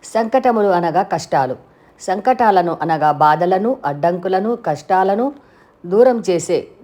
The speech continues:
తొలగించే పూజ కనుక దానికి సంకష్ట చతుర్థి అని పేరు.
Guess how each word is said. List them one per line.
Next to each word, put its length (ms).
తొలగించే 540
పూజ 260
కనుక 440
దానికి 440
సంకష్ట 600
చతుర్థి 320
అని 120
పేరు. 320